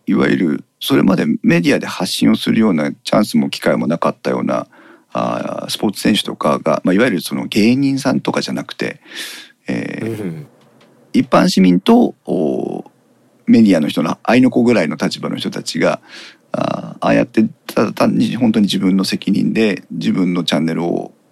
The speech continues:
Speaker 1: あの、出していくようになったっていうトレンドが、こう、YouTubeで来るような気がしてるんです。
Speaker 2: うんうん。
Speaker 1: なので、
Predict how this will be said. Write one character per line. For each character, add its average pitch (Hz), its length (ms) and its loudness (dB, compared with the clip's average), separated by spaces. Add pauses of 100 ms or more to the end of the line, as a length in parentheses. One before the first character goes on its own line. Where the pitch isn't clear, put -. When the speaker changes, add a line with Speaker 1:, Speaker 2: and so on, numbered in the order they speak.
(220)
Speaker 1:
あ - 200 -6
の、 - 200 -8 (1000)
出 - 140 0
し - 80 -6
て - 80 -6
い - 40 -6
く - 60 -10
よ 67 60 0
う - 20 0
に 65 80 0
な 76 80 0
っ - 40 -10 (120)
た - 140 0
っ - 40 -8
て - 220 -8
い 69 120 0
う - 340 -6 (420)
ト - 100 0
レ 95 140 4
ン 85 80 4
ド 82 100 2
が、 82 220 2 (260)
こ - 100 -14
う、 - 20 -4
YouTube 139 440 2
で - 220 -2
来 - 120 2
る 82 120 4
よ 76 80 0
う 67 40 -2
な - 80 -6
気 - 120 -8
が - 100 -2
し - 80 -4
て 90 100 -2
る 80 120 -2
ん - 80 -6
で - 80 -14
す。 - 200 -4 (400)
Speaker 2:
う 95 40 -10
ん 78 160 -12 (200)
う 78 40 -10
ん。 69 100 -16 (560)
Speaker 1:
な 135 120 4
の 127 100 4
で、 - 200 0